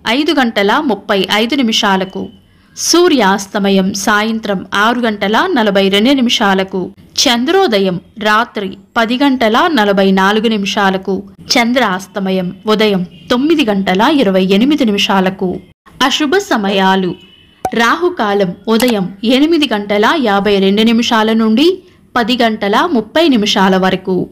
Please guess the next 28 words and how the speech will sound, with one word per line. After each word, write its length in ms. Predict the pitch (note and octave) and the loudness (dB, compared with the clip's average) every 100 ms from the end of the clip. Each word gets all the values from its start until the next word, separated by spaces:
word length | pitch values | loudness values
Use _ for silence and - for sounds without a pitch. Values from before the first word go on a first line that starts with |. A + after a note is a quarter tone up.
| - | -2
యమగండం 720 | A3 C4+ E4 B3+ G3+ F#3+ F3+ F3+ | 0 2 0 0 0 -2 -2 -4
మధ్యాహ్నం 640 | G3+ G3+ A3 C4+ B3 F#3+ - - | -2 -2 0 0 2 0 -4 0
ఒంటి 280 | B3 C#4+ D4 | 2 2 2
గంట 280 | D4 C4+ | 0 0
నలభై 560 | C#4 D4+ C#4 G3+ G3 F#3+ | -2 0 0 0 2 2
ఏడు 260 | F#3+ G3+ A#3+ | 2 4 2
నిమిషాల 480 | B3 B3 B3 A3+ | 2 0 0 2
నుండి 480 | A#3 A#3 A#3 D4 F#4+ - - _ - | 4 4 4 2 0 -4 -20 _ 0
మూడు 300 | A3+ D#4 F#4 A3+ | 4 4 4 2
గంటల 320 | G3 G3 G3 E4 | 0 0 0 0
ఇరవై 400 | C#4 G3 F#3+ F#3+ - | 0 0 0 -2 -4
ఐదు 220 | G#3 A3+ | -4 -2
నిమిషాల 460 | C#4+ A3 - G3 G3 | -2 -2 -2 0 2
వరకు, 480 | F#3+ F#3+ F#3 F#3+ - - _ - - | 2 0 0 -2 -2 -10 _ -6 2
గుళిక 240 | C#4+ F4 | 2 2
కాలం 520 | G4 - G3 F#3 F3+ G3 | -2 0 0 0 -4 -4
ఉదయం 400 | G#3+ A3 A#3 F#3 F3+ - | -2 0 0 -2 -4 -2
ఐదు 240 | A#3+ D4+ | 0 0
గంటల 540 | F4+ F4+ F4 C4+ C#4 F4 | 0 0 0 0 0 -2
ముప్పై 440 | A#3 G3+ - F#3 - | -4 -4 -2 -2 0
ఐదు 200 | G3+ G#3+ | -2 -2
నిమిషాల 480 | C4 C4 - B3+ B3 | -2 -2 -2 0 0
నుండి 500 | B3 B3 A#3+ D#4+ F4+ - - G#3 | 0 0 0 0 -2 -8 -8 0
ఏడు 280 | A#3 E4+ F#4 | 2 2 2
గంటల 520 | A#3 G3 G3 A#3 E4+ - | 0 -2 -2 0 0 -2
పద్నాలుగు 500 | G3+ E3+ B3+ D4 A3 | -4 0 0 0 0
నిమిషాల 460 | G3+ F#3+ A3 G3+ | -2 -2 0 0
వరకు, 540 | F#3+ F#3+ G3 G3 F#3 | 2 0 0 0 0